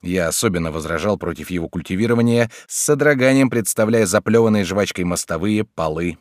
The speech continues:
палубы. Зато в большом ассортименте продавались трубки. Тропинин заказал их у местных умельцев и индейцев всевозможной формы, из разных пород дерева или глины.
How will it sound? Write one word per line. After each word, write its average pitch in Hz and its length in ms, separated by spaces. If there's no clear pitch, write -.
палубы. 87 480
Зато 120 320
в 190 60
большом 139 340
ассортименте 95 680
продавались 143 560
трубки. - 540
Тропинин 107 440
заказал 92 400
их - 160
у 107 80
местных 110 480
умельцев 107 540
и 113 200
индейцев 110 760
всевозможной 139 680
формы, 98 580
из 101 140
разных 101 380
пород 80 300
дерева 120 360
или 127 340
глины. 85 480